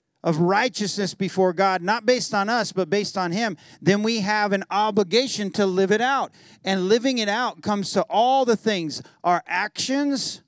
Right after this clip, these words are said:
our thoughts, and our reactions. And the reason I say that is 'cause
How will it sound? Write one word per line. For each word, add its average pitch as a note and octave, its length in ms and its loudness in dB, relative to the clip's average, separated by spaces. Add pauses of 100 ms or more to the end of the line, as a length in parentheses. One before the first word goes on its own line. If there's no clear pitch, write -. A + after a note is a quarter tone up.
(1300)
our E3+ 160 2
thoughts, - 880 0 (720)
and D#3+ 140 -2
our D#3 220 4
reactions. C#3+ 1000 -2
And C3 100 -6
the D3 60 2
reason F#3+ 300 2
I E3 100 0
say E3 280 -4
that D3 180 -2
is C#3+ 140 -6
'cause D#3 240 -4